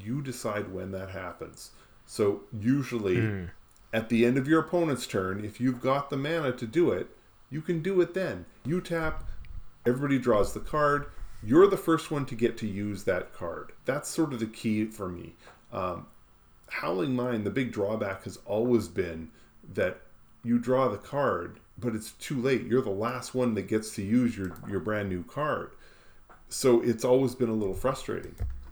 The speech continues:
Speaker 1: Uh, Mikokoro gets around that, and, uh, that's part of the reason why I rate it so highly. Cards like this, I find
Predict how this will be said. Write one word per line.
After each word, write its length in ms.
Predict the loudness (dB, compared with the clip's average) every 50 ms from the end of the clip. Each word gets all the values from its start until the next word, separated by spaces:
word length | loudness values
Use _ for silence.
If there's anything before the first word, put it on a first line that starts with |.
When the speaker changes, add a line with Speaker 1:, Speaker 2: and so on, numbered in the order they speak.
| -12 -8 -6
Speaker 1:
Uh, 160 | -6 -6 -4 -4
Mikokoro 720 | -4 -4 -2 -2 -4 -4 -2 0 2 2 2 2 2 0 0
gets 220 | -2 -4 -4 -4
around 380 | -6 -4 -4 -4 -6 -6 -8 -8
that, 200 | -10 -12 -12 -14 -14 -16 -16 -12 -8
and, 380 | -8 -8 -6 -8 -10 -12 -14 -18 -20 -20 -20 -20 -20 -14
uh, 80 | -12 -10
that's 280 | -6 -4 -4 -4 -4 -6
part 280 | -6 2 4 4 4 4
of 60 | 0
the 60 | -2
reason 360 | -2 -4 -4 -6 -6 -8 -8 -8
why 180 | -8 -8 -8
I 140 | -8 -8 -6
rate 340 | -6 -6 -6 -6 -6 -6 -8
it 120 | -10 -10
so 220 | -8 -6 -6 -6 -6
highly. 480 | -6 -8 -6 -6 -6 -8 -10 -10 -14 -16 -20 -20 -20 -20 -20 _ -20 -10
Cards 320 | -2 2 2 2 2 2 2
like 200 | 0 0 0 2
this, 400 | 2 2 2 0 -6 -12 -12 -16 -20 _ _ _ _ -20 -20 -20 -14 -8 -6
I 240 | -4 -2 -2 -2
find 440 | -4 -4 -6 -6 -4 -4 -4 -6 -8